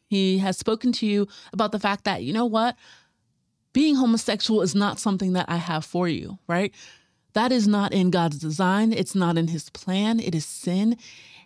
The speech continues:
And many of you have responded to that call. If you have not, that's okay. Continue to just get to know God.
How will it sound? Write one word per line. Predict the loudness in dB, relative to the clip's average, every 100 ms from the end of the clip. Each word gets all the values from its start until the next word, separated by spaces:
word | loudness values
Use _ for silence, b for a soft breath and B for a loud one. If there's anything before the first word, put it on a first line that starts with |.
| _
And | 0 2 2 2
many | 2 4 4 2
of |
you | 2 2
have | 0 -2
responded | -4 -4 -2 0 2 0 -2
to | -2
that | 0 -2 -6
call. | -2 0 0
If | -2 0
you | 0
have | 0 2
not, | 2 0 -4 -10 _ _ -6
that's | -6 -4
okay. | -10 -8 -10 -12 _ B B B B
Continue | 0 0 2 2
to | 2 -2
just | -2 -2
get | -2 -2
to | -2
know | 0 -2
God. | -4 -4 -6